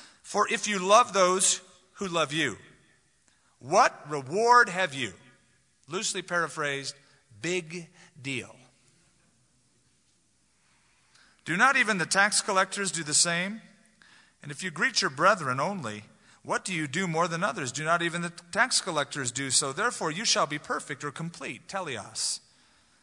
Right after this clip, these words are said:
"just as your Father in heaven is perfect." Now, loving your enemies, or translated into Joseph's setting, forgiveness separates the men from the boys,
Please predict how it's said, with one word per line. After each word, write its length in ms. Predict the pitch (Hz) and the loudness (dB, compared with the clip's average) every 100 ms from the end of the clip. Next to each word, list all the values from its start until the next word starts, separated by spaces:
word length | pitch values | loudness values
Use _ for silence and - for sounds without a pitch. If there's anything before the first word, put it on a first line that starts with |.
| _ | _
"just 240 | - 202 - | -4 0 0
as 120 | 147 | 0
your 120 | 151 | -2
Father 420 | 156 185 196 165 | 2 4 4 0
in 80 | 151 | -4
heaven 580 | 143 165 123 107 110 - _ _ _ _ _ _ _ | -2 -2 -2 -8 -12 -16 _ _ _ _ _ _ _
is 140 | - | -12
perfect." 360 | - 107 98 _ _ _ _ - - - - _ _ _ _ - | -10 -14 -14 _ _ _ _ -20 -20 -20 -20 _ _ _ _ -4
Now, 260 | 165 - - - - | -2 -2 -4 -18 -14
loving 480 | 165 269 294 302 | 0 2 2 -2
your 120 | 214 202 | 0 2
enemies, 880 | 180 160 123 95 85 - - - - | 2 0 -4 -8 -8 -8 -10 -12 -20
or 80 | 147 | -10
translated 600 | - 247 240 190 185 165 | -4 -2 0 0 0 -2
into 200 | 156 147 | -8 -8
Joseph's 480 | 127 151 151 131 - | -4 -2 -2 -2 0
setting, 320 | - 143 107 - | 0 0 -6 -14
forgiveness 1080 | - - 185 143 269 285 180 101 - - - _ _ _ _ _ _ _ | -14 -2 -2 2 0 0 -2 -2 -2 -4 -6 _ _ _ _ _ _ _
separates 580 | - - 202 180 165 151 | -6 -2 0 2 2 2
the 120 | - | 0
men 340 | 131 156 180 185 | -2 0 0 -2
from 160 | 180 | -8
the 100 | 156 | -8
boys, 520 | 127 147 123 101 95 | -8 -4 -4 -6 -10